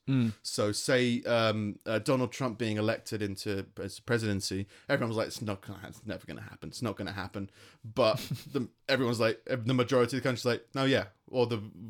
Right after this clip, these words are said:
Speaker 2: majority of the states are like,
Speaker 1: Yeah.
Speaker 2: "Yeah, we want this." And they're like, "What? No, it's impossible." It's like,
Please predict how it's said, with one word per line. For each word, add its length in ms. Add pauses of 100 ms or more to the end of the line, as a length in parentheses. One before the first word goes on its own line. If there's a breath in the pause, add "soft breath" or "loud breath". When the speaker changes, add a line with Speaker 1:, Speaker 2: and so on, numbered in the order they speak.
Speaker 2:
majority 520
of 80
the 60
states 420
are 40
like, 220
Speaker 1:
Yeah. 300
Speaker 2:
"Yeah, 220 (140)
we 140
want 240
this." 240
And 140
they're 80
like, 140 (120)
"What? 380
No, 260
it's 180
impossible." 600
It's 100
like, 160